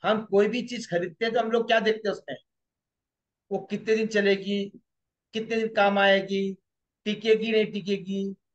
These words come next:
multiple time use कर पाएंगे नहीं कर पाएंगे,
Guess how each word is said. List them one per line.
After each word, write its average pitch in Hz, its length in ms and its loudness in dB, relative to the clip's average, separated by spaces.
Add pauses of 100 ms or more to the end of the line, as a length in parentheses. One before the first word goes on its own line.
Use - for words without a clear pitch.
(140)
multiple 220 540 2
time 214 180 2
use 214 320 -4
कर 196 160 4
पाएंगे 202 440 0
नहीं 196 160 -4
कर 196 160 -2
पाएंगे, 190 680 -2